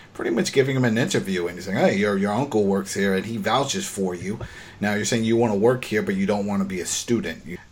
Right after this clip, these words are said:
And then, uh, the uncle just says, "Hey, he's a good boy, no matter what you hear, he's a good guy, he's a good kid." And it's just weird, the, the whole situation of what's going on with this, from what we just saw before, and then now this scene.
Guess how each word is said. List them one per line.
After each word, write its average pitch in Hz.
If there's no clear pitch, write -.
And 98
then, 95
uh, 90
the 90
uncle 95
just -
says, 85
"Hey, 92
he's 80
a -
good 92
boy, 85
no 82
matter 92
what 92
you 80
hear, 82
he's 82
a 80
good 87
guy, 80
he's 82
a -
good 82
kid." 85
And 123
it's 131
just 143
weird, 127
the, 113
the 123
whole 165
situation 147
of 113
what's 120
going 120
on 143
with -
this, -
from 107
what 101
we 110
just 135
saw 127
before, 120
and 107
then 107
now 110
this 107
scene. 110